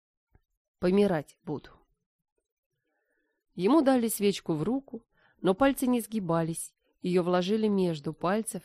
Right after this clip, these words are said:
и придерживали. Полторацкий ушел, и пять минут после его ухода фельдшер приложил ухо к сердцу Авдеева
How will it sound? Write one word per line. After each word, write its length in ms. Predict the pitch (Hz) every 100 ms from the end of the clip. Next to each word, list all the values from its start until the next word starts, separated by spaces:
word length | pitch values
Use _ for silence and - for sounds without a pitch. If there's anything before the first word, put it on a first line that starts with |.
| -
и 140 | 202
придерживали. 800 | 185 147 139 139 156 120 147 - _ _ _ _ _ _ _
Полторацкий 680 | - 160 175 185 185 - 165
ушел, 400 | 160 - 202 196 _ _ _
и 80 | 180
пять 320 | 196 208 202
минут 360 | 175 175 190
после 340 | - 170 - 160
его 220 | 151 165
ухода 380 | 160 202 208 202 _ _ _ _
фельдшер 440 | 247 277 - 247
приложил 600 | - 196 196 196 226 208
ухо 280 | - 226 -
к 80 | 185
сердцу 480 | - 196 185 - 165
Авдеева 640 | - 160 151 185 247 214